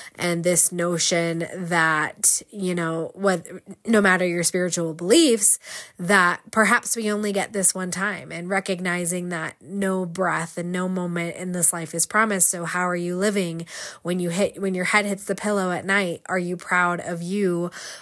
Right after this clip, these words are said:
Um, did you live your fullest? Were you grateful for all of those moments, right? And so just feeling super grateful for this year and excited to share with you, um, some reflections and some tools I'm using at the end of the year,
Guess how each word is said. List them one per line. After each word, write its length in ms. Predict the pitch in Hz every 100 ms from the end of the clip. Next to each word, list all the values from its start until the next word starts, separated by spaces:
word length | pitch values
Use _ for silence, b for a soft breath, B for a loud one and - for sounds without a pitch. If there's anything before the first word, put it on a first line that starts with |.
| B -
Um, 380 | 180 170 165
did 240 | 165 185 175
you 120 | 190
live 180 | 185 180
your 120 | 175
fullest? 440 | 170 180 175 165
Were 60 | 175
you 160 | 165 165
grateful 560 | 175 175 160 175 170
for 260 | 170 180 -
all 220 | 180 175
of 140 | 165
those 240 | 165 165 160
moments, 580 | 175 180 151 - - -
right? 380 | 165 165 175 -
And 240 | 175 170
so 460 | - 175 170 170 160 _ _ _ _ - -
just 200 | 208 202
feeling 280 | 196 190 185
super 320 | 175 196 196
grateful 800 | 185 180 175 - 180 175 175 170 B B B B
for 260 | - 208 208
this 300 | 190 190 -
year 300 | 180 175 175
and 120 | 170
excited 460 | 170 - 185 180 175
to 100 | 180
share 300 | - 185 175
with 340 | 180 170 -
you, 680 | 180 170 170 175 175 175 170
um, 240 | 160 175
some 260 | 165 185 175
reflections 680 | 180 - 185 180 - 185 170
and 100 | 170
some 160 | 175
tools 340 | 170 220 208 196
I'm 140 | 190
using 360 | 185 180 180 175
at 140 | 165
the 200 | - -
end 160 | 214 202
of 160 | 190
the 80 | 190
year, 520 | 190 180 175 175 175